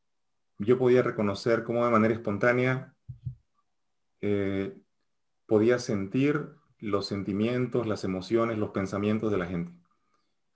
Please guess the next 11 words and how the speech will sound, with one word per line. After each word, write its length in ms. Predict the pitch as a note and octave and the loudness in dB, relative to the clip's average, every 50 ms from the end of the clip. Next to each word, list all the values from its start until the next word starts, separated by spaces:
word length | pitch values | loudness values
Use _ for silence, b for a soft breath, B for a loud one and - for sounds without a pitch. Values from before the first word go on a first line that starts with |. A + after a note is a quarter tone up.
| _ _ | _ _
Entonces, 500 | - G2+ F#2+ G2 A2 A2 A2 G#2+ - - - | -12 -8 -2 2 2 2 2 0 -4 -2 0
era 460 | A#2 A#2+ C3 C3+ C3 C3 - - - _ - | 2 4 4 4 2 0 -6 -12 -20 _ -6
demasiado 540 | G2 G#2 G#2 G2+ G2 - - B2+ B2+ C3 B2+ | -2 -2 -2 -2 -2 -2 0 2 2 2 2
natural 640 | A2+ G#2 F#2+ F#2+ F#2+ G2 G2+ G#2 A2 B2+ E3 F3 - - _ _ _ _ _ _ _ _ _ _ | 0 -2 -2 0 2 2 2 2 0 -2 -6 -10 -14 -18 _ _ _ _ _ _ _ _ _ _
como 240 | _ - G2+ G2+ F#2 | _ -4 -4 -2 0
para 180 | F#2 G2+ G2 F#2+ | 2 2 2 2
yo 140 | F#2+ G2+ G#2 | 4 4 2
ignorarlo 720 | G#2 A2 G#2+ G2+ G#2 G#2+ G#2+ A2 A#2 B2+ D3+ G3 G#3+ - _ _ _ _ _ _ _ _ _ _ _ _ _ _ _ _ - | 4 2 2 2 4 4 4 2 0 -2 -2 -4 -6 -12 _ _ _ _ _ _ _ _ _ _ _ _ _ _ _ _ -12
y, 720 | - - G#2+ G#2 G#2 G2+ G2+ G2+ G2 G2 F#2+ F#2+ F#2+ - - _ _ _ _ _ _ _ _ _ _ _ _ _ _ _ _ _ - | -6 -2 0 0 0 0 0 -2 -2 -4 -4 -6 -6 -10 -16 _ _ _ _ _ _ _ _ _ _ _ _ _ _ _ _ _ -2
y 180 | - G#2+ A2 | 4 6 6
era 420 | A2+ G#2+ G2+ - G#2+ G2+ - - | 6 6 6 2 0 -2 -6 -10